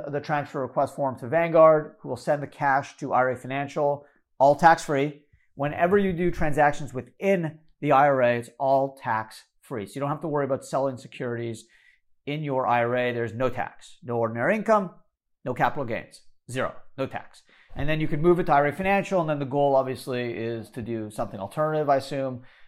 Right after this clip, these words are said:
um, which you could do, uh, real estate or cryptos or gold or pri-, private placements, wha-, whatever you wanna do, crowdfunding.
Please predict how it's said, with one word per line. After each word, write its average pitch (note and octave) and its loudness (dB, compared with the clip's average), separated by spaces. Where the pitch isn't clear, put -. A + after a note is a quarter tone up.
um, A#2+ 2
which D#3 -2
you D#3 -6
could C#3 -8
do, A#2 -6
uh, G2+ -2
real A#2 -2
estate G#2+ -6
or D#2 -14
cryptos G2 -6
or - -16
gold G2 -8
or - -20
pri-, - -8
private G#2 -6
placements, G2+ -12
wha-, C3 -6
whatever C#3 -4
you G2 -8
wanna F#2 -10
do, F#2+ -12
crowdfunding. G#2 -8